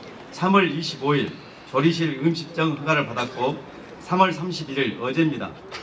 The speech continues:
장례식장 영업 허가를 받아 오늘 개장하게 되었습니다. 시설 규모는 대지 면적 천칠백구십이 평, 건축 연면적이 오백팔십구 평이, 오 평이며, 분향실은 구십오 평,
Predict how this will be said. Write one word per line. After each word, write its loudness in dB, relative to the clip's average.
장례식장 4
영업 4
허가를 0
받아 -2
오늘 -2
개장하게 -2
되었습니다. -4
시설 6
규모는 2
대지 0
면적 4
천칠백구십이 -2
평, -2
건축 4
연면적이 4
오백팔십구 0
평이, 0
오 0
평이며, 2
분향실은 2
구십오 -2
평, -2